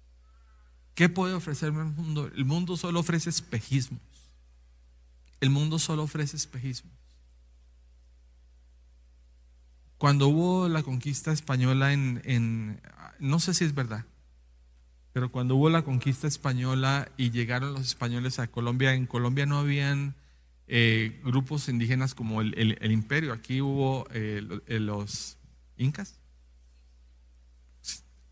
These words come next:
sí estoy bien, ¿no es cierto? Pero, eh, esto fue todo un imperio que alcanzó, el imperio inca alcanzó Perú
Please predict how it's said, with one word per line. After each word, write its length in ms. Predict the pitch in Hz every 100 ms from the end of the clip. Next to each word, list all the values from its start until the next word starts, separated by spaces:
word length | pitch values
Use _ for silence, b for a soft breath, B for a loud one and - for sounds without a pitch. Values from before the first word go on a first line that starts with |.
| -
sí 120 | 127
estoy 180 | 127 139
bien, 180 | 117
¿no 80 | 101
es 60 | 98
cierto? 300 | 123 123 160 - - b b b b - -
Pero, 320 | 139 127 -
eh, 180 | 135 139
esto 180 | 139 185
fue 160 | 170 170
todo 140 | 175
un 100 | 175
imperio 380 | 175 175 165 165
que 60 |
alcanzó, 380 | 143 - 113 131
el 80 | 131
imperio 320 | 127 131 135
inca 180 | 147 151
alcanzó 380 | 147 123 113 123
Perú 360 | 135 139 170